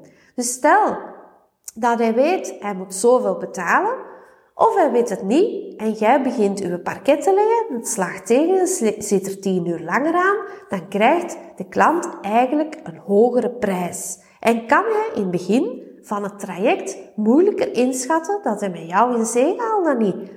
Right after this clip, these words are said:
Want hij weet niet hoe lang dat jij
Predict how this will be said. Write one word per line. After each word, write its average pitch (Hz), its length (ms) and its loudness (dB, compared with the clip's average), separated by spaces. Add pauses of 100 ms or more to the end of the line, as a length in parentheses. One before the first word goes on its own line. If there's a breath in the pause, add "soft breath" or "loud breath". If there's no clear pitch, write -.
(120 loud breath)
Want 269 240 4
hij 196 200 2
weet 233 280 2
niet 311 240 0 (120)
hoe 196 180 -2
lang 214 340 -2 (220)
dat 165 220 -8
jij 254 340 2